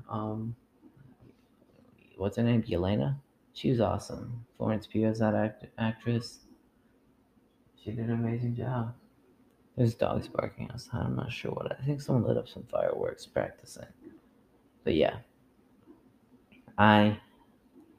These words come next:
did not like this movie that much. It did not bring that much joy to me. And you know what? The fact that it's on the same tier as Iron Man three and Doctor Strange is disrespectful. It's going on meh tier with,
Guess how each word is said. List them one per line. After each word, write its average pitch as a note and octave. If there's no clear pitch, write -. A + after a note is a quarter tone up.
did G2+
not G2
like -
this -
movie -
that -
much. -
It -
did C2
not G#1+
bring G1+
that D2+
much -
joy G#1+
to G1+
me. G1+
And G2+
you A#2
know B2+
what? C#3+
The A2
fact -
that C#3+
it's -
on G#2+
the -
same G2+
tier G#2+
as -
Iron A2+
Man A2
three C3
and G2+
Doctor G#2+
Strange C#3
is A2+
disrespectful. -
It's -
going A2
on A2
meh F#2
tier -
with, -